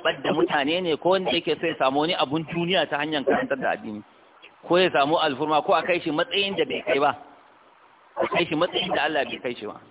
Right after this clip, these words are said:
yana da wata maslaha ta duniya, wannan zai iya ɓadda kai.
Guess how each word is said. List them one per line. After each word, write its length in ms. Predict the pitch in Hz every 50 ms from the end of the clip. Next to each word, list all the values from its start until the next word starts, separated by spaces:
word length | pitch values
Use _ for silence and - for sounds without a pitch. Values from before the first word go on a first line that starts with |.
| - - -
yana 260 | 120 175 190 185 165
da 80 | 135 147
wata 200 | 151 151 170 170
maslaha 460 | 175 175 175 - 190 196 180 185 185 - - - - - - - -
ta 140 | - 196 185 165
duniya, 480 | 165 185 202 202 247 254 208 156 - - - - - _ _ _ _ _ _ _ _ _ _ _ -
wannan 220 | 190 208 240 214 190
zai 100 | 233 226
iya 140 | 214 208
ɓadda 260 | 170 175 156 147 143 131
kai. 180 | - 104 -